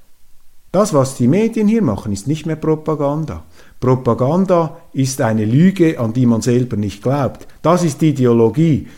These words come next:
Die Ideologie ist ein Betrug, den man selber glaubt. Das ist ideologischer Journalismus. Die glauben an das, was sie schreiben und mit der Wirklichkeit nichts zu tun hat. Weltwoche, interessant. Das wird in der Öffentlichkeit kaum gespiegelt,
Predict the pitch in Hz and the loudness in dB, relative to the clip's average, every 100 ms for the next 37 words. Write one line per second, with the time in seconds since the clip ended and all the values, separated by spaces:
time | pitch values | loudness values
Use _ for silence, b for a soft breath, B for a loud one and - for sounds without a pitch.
0 | B 165 196 202 185 165 151 143 208 240 | B -2 2 2 4 4 4 4 4 4
1 | 240 208 196 190 170 156 147 143 190 247 | 4 2 0 -2 0 2 0 2 4 4
2 | 214 - 190 180 160 156 180 165 143 165 | 2 4 4 6 4 2 2 2 2 2
3 | 190 190 127 - b b - 143 147 147 | 4 2 0 -8 b b -14 -6 -2 -2
4 | - - 175 135 139 123 147 175 165 165 | -4 -4 -2 0 0 2 2 2 0 -6
5 | 160 147 156 147 143 170 196 208 185 131 | -6 -2 2 2 2 -2 -2 -2 -2 -2
6 | - - b b 151 151 165 233 269 240 | -10 -18 b b -2 2 2 2 4 4
7 | 240 262 240 - 220 214 220 196 247 254 | 4 4 2 2 2 2 0 0 2 4
8 | 175 - 107 b b b - 185 185 185 | 2 0 -8 b b b 2 4 6 4
9 | 156 156 170 175 - 170 165 165 - - | 2 4 2 0 -2 2 2 0 -4 -4
10 | 165 165 - 160 156 165 156 98 - b | 0 0 0 -4 2 2 0 -4 -14 b
11 | b 135 233 240 233 - 139 170 170 135 | b 2 2 2 -2 -2 -2 0 0 0
12 | 131 131 185 233 - B B B B 160 | -2 -2 -2 -2 -6 B B B B -2
13 | 160 160 151 151 143 135 123 185 202 202 | 0 2 0 2 2 4 4 4 2 -2
14 | 214 - 208 208 208 - 123 127 151 - | -4 0 0 0 -2 -4 0 0 -2 -4
15 | 240 254 233 135 - | -2 -2 -4 -6 -8